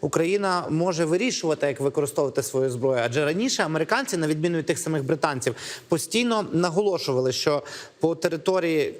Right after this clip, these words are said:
ну, так званої канонічної Російської Федерації, на ті території, які вони окупували, американською зброєю стріляти не можна. Невже крига, е, як то кажуть, починає скресати?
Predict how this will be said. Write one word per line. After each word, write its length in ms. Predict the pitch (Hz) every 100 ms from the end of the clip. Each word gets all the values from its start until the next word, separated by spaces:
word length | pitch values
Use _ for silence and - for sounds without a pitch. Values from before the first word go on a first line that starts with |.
| -
ну, 140 | 196 208
так 180 | 185
званої 360 | 156 202 196 175
канонічної 680 | - 185 196 202 165 - 135
Російської 460 | 127 127 135 - 139
Федерації, 580 | 156 139 294 190 170
на 160 | 135 143 - -
ті 140 | 185
території, 360 | 151 135 143 127
які 140 | 139
вони 180 | 131 131
окупували, 600 | 127 131 156 220 262 208 - -
американською 680 | 131 151 143 220 262 - 165
зброєю 420 | 127 156 202 175
стріляти 480 | 120 131 147 165 147 - - -
не 140 | 143
можна. 340 | 143 110 101 107
Невже 440 | 143 127 226 240 - -
крига, 460 | 180 196 180 170 - 135 135 -
е, 60 | 131
як 160 | 139
то 80 | -
кажуть, 300 | 151 151 139 123 -
починає 440 | 143 - 147 143
скресати? 640 | 123 - 131 - 95 -